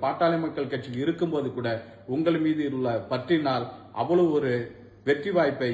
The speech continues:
ஏற்படுத்தி கொடுத்தவர் அண்ணன் வேல்முருகன் அவர்கள்தான். அதை நீங்கள் மறந்துவிடக் கூடாது. அது மட்டுமில்லை,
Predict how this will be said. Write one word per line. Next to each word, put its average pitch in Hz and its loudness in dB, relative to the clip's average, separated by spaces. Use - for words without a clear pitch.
ஏற்படுத்தி 156 2
கொடுத்தவர் 117 -4
அண்ணன் 120 -2
வேல்முருகன் 156 4
அவர்கள்தான். 107 -2
அதை 123 0
நீங்கள் 131 0
மறந்துவிடக் 170 2
கூடாது. 113 -2
அது 139 2
மட்டுமில்லை, 151 0